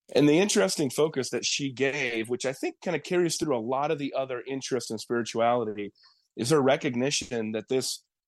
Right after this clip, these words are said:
thing we call Western civilization has been created by Christianity. But as the West turns away from Christianity, we seem to be losing our grasp on those things that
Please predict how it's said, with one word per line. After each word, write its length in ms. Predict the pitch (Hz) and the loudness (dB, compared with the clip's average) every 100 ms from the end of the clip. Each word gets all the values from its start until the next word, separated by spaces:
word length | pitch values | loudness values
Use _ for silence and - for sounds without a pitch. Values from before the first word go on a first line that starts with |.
| _ | _
thing 220 | - 170 180 | -4 -2 -2
we 100 | 131 | -4
call 380 | - 139 131 | -4 -2 -2
Western 460 | 123 139 - 139 117 | -2 -4 -6 -10 -12
civilization 960 | - 135 120 113 95 110 147 - 107 113 123 | -6 -6 -6 -10 -4 -2 0 0 -2 -4 -4
has 160 | 110 | -4
been 180 | 113 113 | -2 -2
created 680 | - - 107 151 147 123 127 | -2 -2 2 4 4 2 2
by 100 | 117 | -2
Christianity. 760 | - 139 - 151 202 120 82 - _ _ _ _ | -2 -6 -4 -2 -2 -2 -6 -16 _ _ _ _
But 100 | 131 | 0
as 300 | 135 135 107 | 4 2 0
the 100 | 104 | -6
West 300 | 113 131 127 - _ _ - - - | -4 -4 -6 -12 _ _ -20 -18 -6
turns 280 | 143 123 | -4 -2
away 300 | 107 120 180 165 | 0 2 2 0
from 220 | 190 123 113 | -6 -4 -4
Christianity, 640 | - 139 - 135 151 113 | -4 -4 -4 -4 -2 -2
we 100 | 110 | -2
seem 300 | 110 151 135 | -2 0 0
to 100 | 127 | 0
be 100 | 120 | -2
losing 400 | 104 170 143 131 | 0 2 2 0
our 120 | 107 | -2
grasp 500 | 104 143 139 120 - - _ _ _ _ - | 0 2 2 -2 -10 -16 _ _ _ _ 0
on 220 | 131 131 | 0 2
those 280 | 127 131 - | 0 -2 -4
things 380 | 135 131 131 117 | -6 -4 -4 -4
that 160 | 131 | -4